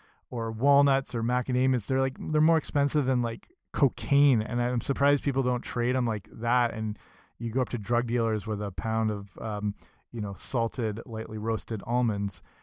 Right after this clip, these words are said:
and whatever. And, like, macadamias are so <laughs> expensive, but they're an amazing nut. If you look at it, it's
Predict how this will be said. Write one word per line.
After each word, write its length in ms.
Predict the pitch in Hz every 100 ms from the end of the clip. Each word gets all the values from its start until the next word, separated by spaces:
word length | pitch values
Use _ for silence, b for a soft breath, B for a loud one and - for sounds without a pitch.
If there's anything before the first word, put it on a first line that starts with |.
| b b _
and 180 | 113 110
whatever. 300 | 110 110 104
And, 100 | 113
like, 140 | 117
macadamias 760 | 123 139 151 135 120 101 123 117
are 60 | 110
so 380 | - - 127
<laughs> 20 | 120
expensive, 640 | - - 123 120 - 107
but 280 | 123 117 127
they're 160 | 127
an 60 | 127
amazing 680 | 123 123 156 170 160 117 110
nut. 240 | 117 127 -
If 200 | 113 117
you 120 | 117
look 280 | 113 131 147
at 180 | 120
it, 80 | 117
it's 220 | 120 107